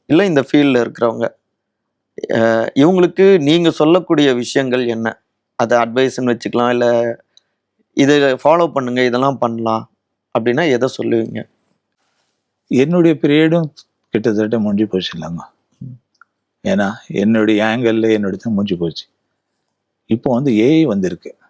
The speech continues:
Speaker 2: இப்போ இருக்கிற போட்டோகிராஃபருக்கு பெரிய போராட்டமே அதுக்கு பதிலடி கொடுக்குறது தான். நாம இப்போ வந்து இலான் மாஸ்குடைய பையன் வந்து, அஹ், ட்ரம்ப் கூட வந்து, வந்து ஒரு வாதாடுற மாதிரி ஒரு நிகழ்ச்சி வந்துச்சு.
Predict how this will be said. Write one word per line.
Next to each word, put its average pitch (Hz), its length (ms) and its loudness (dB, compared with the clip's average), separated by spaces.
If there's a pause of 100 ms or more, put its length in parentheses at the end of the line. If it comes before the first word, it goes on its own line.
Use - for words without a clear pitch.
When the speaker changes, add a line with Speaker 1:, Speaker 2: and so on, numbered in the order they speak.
(1000)
Speaker 2:
இப்போ 120 300 0
இருக்கிற 165 320 0
போட்டோகிராஃபருக்கு 143 720 0
பெரிய 135 460 2
போராட்டமே 127 640 0
அதுக்கு 107 440 0
பதிலடி 113 300 0
கொடுக்குறது 98 300 -4
தான். 92 220 -4 (840)
நாம 107 380 -2
இப்போ 139 320 0
வந்து 143 260 2 (920)
இலான் 135 340 0
மாஸ்குடைய 117 480 0
பையன் 120 340 0
வந்து, 117 260 0 (1000)
அஹ், 92 140 -4
ட்ரம்ப் 127 240 0
கூட 123 280 2
வந்து, 117 320 2
வந்து 107 340 2
ஒரு 101 220 0 (120)
வாதாடுற 110 380 0
மாதிரி 107 260 0
ஒரு 101 480 0
நிகழ்ச்சி 101 340 -4
வந்துச்சு. 90 340 -6